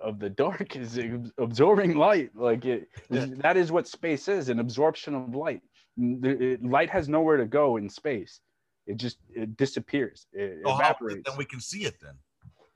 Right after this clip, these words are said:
Speaker 1: Because it's the source. We're looking at the source of light. We're not seeing light reflect off anything.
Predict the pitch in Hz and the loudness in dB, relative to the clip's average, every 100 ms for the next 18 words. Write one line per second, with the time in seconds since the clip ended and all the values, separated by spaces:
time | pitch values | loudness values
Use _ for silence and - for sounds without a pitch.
0 | _ _ 127 139 170 151 143 - 113 - | _ _ -6 -2 0 -2 -6 -10 -6 2
1 | 214 165 - - _ _ 123 131 131 151 | 2 2 -8 -20 _ _ -2 0 2 0
2 | 165 160 - 110 - 262 - 120 101 90 | 0 -2 -4 -8 -2 -2 -2 -6 -6 -8
3 | - _ _ _ _ _ _ 117 147 151 | -10 _ _ _ _ _ _ 0 2 2
4 | - 185 180 156 131 113 143 147 127 117 | -4 -6 -2 0 0 0 0 0 -2 -2
5 | 165 156 139 127 156 196 175 120 101 | -2 0 0 0 -2 -2 -6 -6 -6